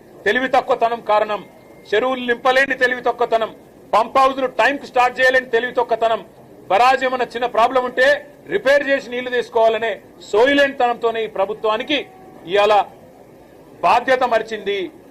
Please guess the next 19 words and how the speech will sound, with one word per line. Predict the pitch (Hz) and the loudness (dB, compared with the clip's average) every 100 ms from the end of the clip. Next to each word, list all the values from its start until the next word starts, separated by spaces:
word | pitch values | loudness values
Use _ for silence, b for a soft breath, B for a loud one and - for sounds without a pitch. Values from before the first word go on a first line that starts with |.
| 165 | -12
అందుకే | 202 233 233 | -6 -2 -2
మేము | 226 208 | 0 0
రాష్ట్ర | 226 220 185 | 0 -2 -4
ప్రజల | 208 214 | -4 -2
తరపున | 208 196 214 | -4 -2 -2
అడుగుతా | 208 214 202 | -2 0 0
ఉన్నాం, | 185 - - - - - 190 | -2 -10 -20 -20 -20 -6 -4
ఎక్కడెక్కడైతే | - 254 254 240 240 233 226 | 0 0 2 2 0 0 -2
పంట | 233 240 | -2 0
ఎండిపోయిందో | 240 240 240 247 233 - - - - - 185 | 0 0 0 2 0 -2 -18 -20 -20 -8 -6
ఎకరానికి | 214 240 254 277 269 254 - - - - | 0 2 2 0 -2 -6 -6 -20 -20 -4
ఇరవై | - 254 262 254 | 2 4 6 4
ఐదు | 247 240 | 4 2
వేల | 240 220 | 2 2
రూపాయల | 240 247 262 247 | 2 2 2 2
చొప్పున | 247 247 277 214 - - - - | 0 0 -2 -2 -8 -20 -16 -4
వెంటనే | 196 240 262 262 254 | -2 0 0 0 0
ఈ | 233 | 2
బడ్జెట్లో | 226 247 254 | 2 2 0